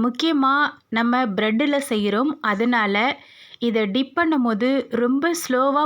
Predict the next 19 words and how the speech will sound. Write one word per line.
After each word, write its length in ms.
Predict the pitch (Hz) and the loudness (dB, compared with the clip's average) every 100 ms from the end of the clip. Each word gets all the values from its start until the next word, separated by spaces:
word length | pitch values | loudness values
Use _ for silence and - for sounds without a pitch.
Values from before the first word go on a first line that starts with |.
| 294 | 0
பண்ணணும். 400 | 240 226 220 196 - - - - | -2 0 -2 -4 -8 -18 -10 -2
நல்ல 220 | 226 277 269 | 0 0 -2
ஸ்மூத்தா 480 | 269 262 294 285 320 294 | -2 0 0 0 0 0
எடுக்கணுங்க. 460 | 226 226 220 208 226 370 440 - - - - 233 | 0 -2 -2 -2 -2 -2 -6 -16 -20 -20 -6 -4
அப்படி 260 | 240 233 240 | -2 0 2
இல்லைன்னா 420 | 277 320 269 247 302 330 247 | 2 2 2 2 0 0 -2
இந்த 120 | 220 202 | -2 0
பிரெட்டுகள் 460 | 220 226 277 269 311 - 240 | 0 0 0 0 -2 -2 -4
டக்குன்னு 380 | 233 - 294 302 233 | -2 -2 0 2 0
உடைய 280 | 226 277 294 | 0 0 0
வாய்ப்பு 320 | 233 220 226 240 | 0 0 -2 -2
இருக்குது. 340 | 226 214 190 202 - - - - - 233 | -2 -2 -4 -6 -10 -20 -20 -20 -8 -4
அதனால 480 | 220 233 226 220 233 233 - _ 240 | -2 0 0 2 2 0 -4 _ -2
நல்ல 220 | 247 277 294 | 0 0 -2
ஸ்மூத்தா 500 | - 269 302 330 302 262 | -2 0 0 0 0 2
தான் 180 | 262 302 | 2 0
நம்ம 200 | 262 285 320 240 | 0 0 0 0
டிப் 200 | 240 247 | -2 -2
பண்ணி 240 | 240 | 0